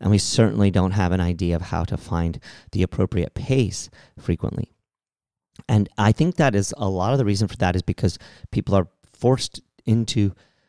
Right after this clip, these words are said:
paying attention to pace more, more quickly than they should. Certainly with the advent of Garmin's Geekometers, as I called them, any, um,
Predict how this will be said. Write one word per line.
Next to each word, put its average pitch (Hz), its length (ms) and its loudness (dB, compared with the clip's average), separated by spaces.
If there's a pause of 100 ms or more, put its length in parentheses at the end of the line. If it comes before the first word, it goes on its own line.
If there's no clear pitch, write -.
(480)
paying 110 220 0
attention 87 360 -2
to - 80 -8
pace - 440 -8 (520)
more, 92 240 2 (720)
more 87 140 -2
quickly - 380 -2
than 92 200 2
they 85 120 0
should. - 560 -2 (180)
Certainly 110 680 0 (140)
with 98 180 -2
the 98 120 2
advent 92 520 0 (240)
of 85 500 2 (480)
Garmin's 90 580 2
Geekometers, 87 560 0
as 80 120 -2
I 82 80 0
called 80 280 -2
them, 85 380 -2
any, 87 420 -2 (460)
um, 85 520 -2